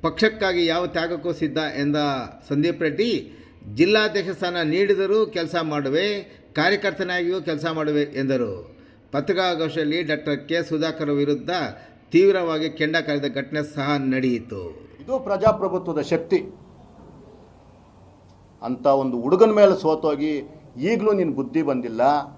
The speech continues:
Speaker 2: ನೀನು ಮಾಡಬಾರ್ದೆಲ್ಲ ಮಾಡ್ತೀಯ ಅಂತಂದ್ರೆ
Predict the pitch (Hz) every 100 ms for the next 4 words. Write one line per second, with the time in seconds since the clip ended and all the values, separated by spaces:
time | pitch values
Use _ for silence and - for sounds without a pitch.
0 | - - - - - - - 127 120 139
1 | 165 175 165 147 143 127 123 - 127 117
2 | 107 110 123 143 - -